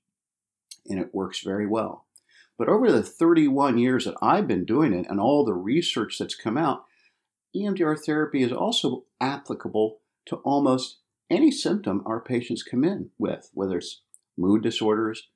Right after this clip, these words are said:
depression, anxiety, or personality disorders. Now, why would you say that, Chris? Those, they're, that's recalcitrant, and you can't really treat, treat personality disorders.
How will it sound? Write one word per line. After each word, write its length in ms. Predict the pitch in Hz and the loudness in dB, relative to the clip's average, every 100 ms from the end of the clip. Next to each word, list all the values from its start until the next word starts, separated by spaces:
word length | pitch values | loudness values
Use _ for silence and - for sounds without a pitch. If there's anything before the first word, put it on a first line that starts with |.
| _ _ _ _ _ | _ _ _ _ _
depression, 640 | 85 - - 107 - 104 95 | -16 -8 -4 -4 -2 -6 -4
anxiety, 640 | 85 76 95 98 104 - _ _ _ _ _ _ _ _ _ - | -6 -6 -6 -4 -4 -6 _ _ _ _ _ _ _ _ _ -12
or 140 | - | -12
personality 760 | - - 131 127 135 127 120 90 | -10 -10 -8 -2 0 2 0 -2
disorders. 720 | - - - - _ - - _ _ _ _ _ _ _ _ _ 87 | -6 -12 -14 -20 _ -20 -20 _ _ _ _ _ _ _ _ _ -4
Now, 80 | |
why 240 | 85 131 170 | 4 6 8
would 160 | 160 | 6
you 80 | 143 | 2
say 180 | - 95 | 0 -2
that, 160 | 87 - | -2 -4
Chris? 220 | 87 98 | -8 -2
Those, 240 | 123 127 | 0 2
they're, 180 | 131 131 | 0 0
that's 260 | 123 117 - | 0 0 -2
recalcitrant, 680 | - - 117 113 - - - | -8 0 0 0 -8 -8 -4
and 60 | |
you 100 | 117 | -4
can't 240 | 113 117 113 | 0 2 4
really 180 | 107 | 2
treat, 380 | 101 - 107 - | 0 -4 -4 -6
treat 300 | - 143 - | -4 -4 -2
personality 560 | - 98 98 85 90 - | -6 -4 -2 -2 -4 -6
disorders. 340 | - - - | -10 -14 -20